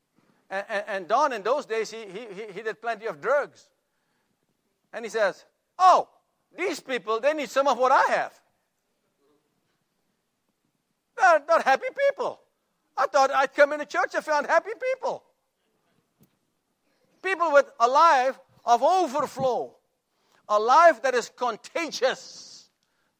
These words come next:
that other people want a part of that. So this is what, this is what Peter is speaking of here,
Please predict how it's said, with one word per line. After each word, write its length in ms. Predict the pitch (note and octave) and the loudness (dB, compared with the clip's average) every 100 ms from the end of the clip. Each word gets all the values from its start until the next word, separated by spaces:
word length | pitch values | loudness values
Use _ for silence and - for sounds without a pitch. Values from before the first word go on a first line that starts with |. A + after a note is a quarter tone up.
| - | -16
that 100 | F3+ | -8
other 200 | - C4 | -2 -2
people 260 | - C4+ A#3+ | -2 -8 -4
want 160 | A#3 | -4
a 60 | G#3+ | -4
part 240 | - D#4 | -4 -2
of 140 | A#3 - | -2 -6
that. 280 | C3+ - - _ _ _ _ _ _ _ _ _ _ _ _ _ _ | -18 -20 -20 _ _ _ _ _ _ _ _ _ _ _ _ _ _
So 180 | C#4+ A#3+ | -2 -2
this 200 | E4 F4 | -2 -2
is 60 | |
what, 220 | D#4+ C4+ _ _ _ _ | 0 0 _ _ _ _
this 200 | - D#4+ | -8 -6
is 60 | D#4+ | -2
what 240 | C#4 - | -4 -4
Peter 260 | D4+ E4+ C4 | -10 -8 -8
is 360 | A#3+ G3+ - - | -8 -10 -10 -20
speaking 540 | - - - F#4 B3+ F#3+ | -20 -20 -12 -12 -10 -8
of 180 | E3 - | -8 -10
here, 340 | A3 C#4+ C#4+ | -10 -8 -10